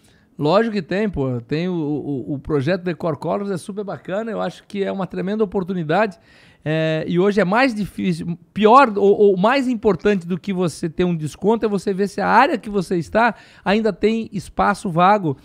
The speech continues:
é, pra que monte uma franquia. Eu tive um problema há pouco tempo, uma pessoa conhecida minha queria montar numa determinada área, mas eu já tinha uma pessoa franqueada lá, então eu não pude atender.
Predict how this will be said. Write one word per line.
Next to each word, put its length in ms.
é, 240
pra 220
que 160
monte 320
uma 120
franquia. 360
Eu 80
tive 180
um 60
problema 320
há 60
pouco 200
tempo, 220
uma 60
pessoa 340
conhecida 460
minha 180
queria 180
montar 340
numa 240
determinada 600
área, 220
mas 120
eu 80
já 120
tinha 180
uma 140
pessoa 340
franqueada 500
lá, 220
então 200
eu 60
não 80
pude 180
atender. 440